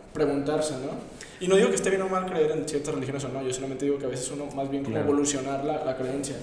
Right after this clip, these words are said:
Speaker 2: Fíjate, Abraham, que yo creo que una de las grandes tareas, y lo creo fervientemente, que tienen los modelos educativos humanistas es el, además de el generar conciencia en los individuos,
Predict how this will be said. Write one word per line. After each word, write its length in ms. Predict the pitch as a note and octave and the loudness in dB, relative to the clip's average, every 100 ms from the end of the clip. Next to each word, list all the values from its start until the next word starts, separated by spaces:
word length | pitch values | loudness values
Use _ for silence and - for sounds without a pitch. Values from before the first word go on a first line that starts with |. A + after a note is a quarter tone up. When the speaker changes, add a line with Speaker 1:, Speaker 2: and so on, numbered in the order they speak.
| - | -4
Speaker 2:
Fíjate, 360 | - D3 D#3+ D#3+ | 0 2 2 0
Abraham, 300 | D3 D3+ D3 | 2 0 0
que 100 | C3+ | 0
yo 160 | C#3+ | 0
creo 300 | C#3+ C#3+ C#3+ | 0 0 0
que 400 | C#3+ C3+ B2+ - - D3 | -2 -2 -2 -6 -6 2
una 280 | C#3 C#3+ | 4 4
de 80 | D3+ | 2
las 160 | B2+ A2+ | 0 0
grandes 380 | A#2 B2 B2+ - | 0 0 -2 -4
tareas, 720 | A#2 A#2+ B2 A#2 - - - - - - - - - | -2 0 0 -2 -8 -12 -14 -18 -20 -20 -20 -14 0
y 120 | B2+ | 4
lo 240 | A#2 A#2 - | 4 4 4
creo 240 | C3+ C#3 | 4 4
fervientemente, 800 | D3 B2 A#2 A#2 B2+ A#2 G#2 G#2+ - - - - - | 0 0 0 2 2 2 0 -4 -10 -18 -20 -6 0
que 100 | G2+ | 2
tienen 320 | B2+ B2 C#3+ | 4 6 4
los 140 | C3 | 4
modelos 360 | A#2 A#2 C3+ C3 | 2 2 0 -2
educativos 540 | A#2+ A#2 - A#2+ C3 | -4 -4 -2 -2 0
humanistas 680 | B2+ A2+ C3 D3 B2+ G#2+ - - - - - | 0 0 0 -2 -6 -8 -10 -18 -18 -18 2
es 680 | C3+ C3 C#3 - - - - - - - - - | 4 6 4 0 -2 -6 -10 -16 -18 -20 -20 -6
el, 680 | - B2+ B2 A#2+ A#2+ A#2 A2+ A#2+ - - - - - - - - - | 2 4 6 6 4 2 0 -8 -16 -20 -20 -20 -20 -20 -20 -16 -4
además 540 | A#2+ A#2 A#2 D3 C#3 A#2 | 2 6 6 4 2 2
de 480 | A#2 A2 A2+ - A#2+ | 2 2 -2 -4 -2
el 200 | A2 A2 | -2 -2
generar 500 | - A#2+ A#2 A#2 - | 2 4 4 0 0
conciencia 580 | C#3 C3 C3+ C3+ C#3 | -2 0 0 2 2
en 60 | B2+ | -2
los 160 | A#2+ B2 | -2 -2
individuos, 500 | A2 A#2+ C#3 - | 2 2 2 0